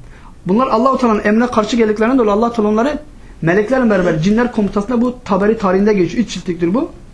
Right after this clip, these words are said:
Allah Teala emretti iblise. O zaman daha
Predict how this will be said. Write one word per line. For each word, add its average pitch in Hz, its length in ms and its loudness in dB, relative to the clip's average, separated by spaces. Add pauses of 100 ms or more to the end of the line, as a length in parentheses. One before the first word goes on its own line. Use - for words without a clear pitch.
(1000)
Allah 226 240 0
Teala 214 160 0
emretti 208 640 0
iblise. 180 440 -2 (800)
O 165 80 -4
zaman 196 240 0
daha 208 320 0